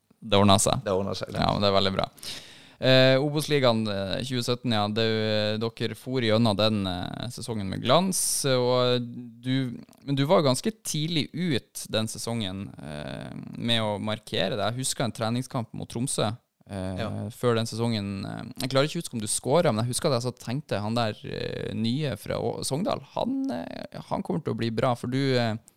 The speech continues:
Speaker 1: var allerede da, eh, god.
Speaker 2: Jo, jeg husker den, eh, treningskampen selv. Det var bra, det,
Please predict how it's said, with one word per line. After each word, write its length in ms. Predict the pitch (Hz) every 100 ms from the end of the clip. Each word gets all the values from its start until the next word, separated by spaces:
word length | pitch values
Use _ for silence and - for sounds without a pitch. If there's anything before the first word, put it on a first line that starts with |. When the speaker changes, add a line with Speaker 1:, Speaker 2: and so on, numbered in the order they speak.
| _
Speaker 1:
var 440 | - 220 240 - 117
allerede 400 | 127 117 156 123
da, 340 | - 71 - - - - _ - -
eh, 300 | - 50 - -
god. 240 | 175 320 - _ _ _ -
Speaker 2:
Jo, 300 | 143 160 165
jeg 240 | 156 147 135
husker 240 | 135 - 131
den, 360 | 131 127 120
eh, 580 | 113 107 107 110 113 107 - _ _ _ _ _ _ _ -
treningskampen 420 | 113 110 117 107
selv. 240 | 110 92 85
Det 140 | 107
var 220 | 110 101
bra, 260 | 98 104 98
det, 120 | -